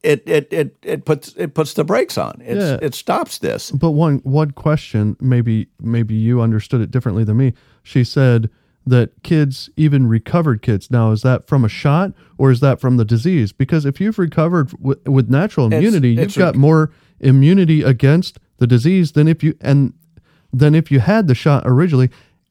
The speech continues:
Speaker 2: And now you wanna give me a booster
Speaker 1: It's re-, it's
Speaker 2: for
Speaker 1: reco-,
Speaker 2: what reason?
Speaker 1: it's
Speaker 2: I've
Speaker 1: reco-,
Speaker 2: already had it and recovered.
Speaker 1: Well, I, I take that as recovered from the virus, and I, and I,
Speaker 2: Yeah,
Speaker 1: not,
Speaker 2: that's
Speaker 1: not,
Speaker 2: how I
Speaker 1: not,
Speaker 2: took it.
Speaker 1: not the jab,
Speaker 2: Right.
Speaker 1: but I take it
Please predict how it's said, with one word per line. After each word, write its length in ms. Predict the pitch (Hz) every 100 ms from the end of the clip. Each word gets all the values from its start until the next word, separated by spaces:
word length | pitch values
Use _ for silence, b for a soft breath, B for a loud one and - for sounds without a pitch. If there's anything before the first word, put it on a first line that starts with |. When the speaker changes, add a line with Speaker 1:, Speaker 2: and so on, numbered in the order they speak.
| _ -
Speaker 2:
And 180 | 143 139
now 160 | 135
you 160 | 160 156
wanna 220 | 147 143
give 180 | 127 143
me 140 | 143
a 80 | 127
booster 840 | 98 _ 123 160 - 196 190 180
Speaker 1:
It's 200 | 175 170
re-, 200 | 170 165
it's 160 | 151 165
Speaker 2:
for 60 | 151
Speaker 1:
reco-, 300 | 156 147 160
Speaker 2:
what 160 | 170
reason? 420 | 156 170 165 117
Speaker 1:
it's 160 | 131 -
Speaker 2:
I've 160 | 135 135
Speaker 1:
reco-, 80 |
Speaker 2:
already 300 | 160 160 151
had 220 | 143 156 156
it 120 | 139
and 80 | 139
recovered. 500 | 131 180 156 92 - _
Speaker 1:
Well, 240 | - 107 110
I, 240 | - - -
I 180 | - 156
take 280 | 180 135 110
that 200 | 113 110
as 120 | 101
recovered 480 | 117 98 131 117 101
from 180 | 117 110
the 80 | 95
virus, 540 | 120 127 101 80 -
and 200 | - 113
I, 140 | 104 101 -
and 240 | 123 123
I, 80 | 160
Speaker 2:
Yeah, 100 | 226
Speaker 1:
not, 180 | 127 123
Speaker 2:
that's 100 | 127
Speaker 1:
not, 100 | 123
Speaker 2:
how 100 | 135
I 40 | 143
Speaker 1:
not, 100 | 120
Speaker 2:
took 180 | 107 95
it. 60 |
Speaker 1:
not 240 | 117 123 -
the 80 |
jab, 440 | 101 131 131 101 98 B B
Speaker 2:
Right. 140 | 170 160
Speaker 1:
but 80 |
I 140 | 123 151
take 300 | - 131 -
it 240 | 120 104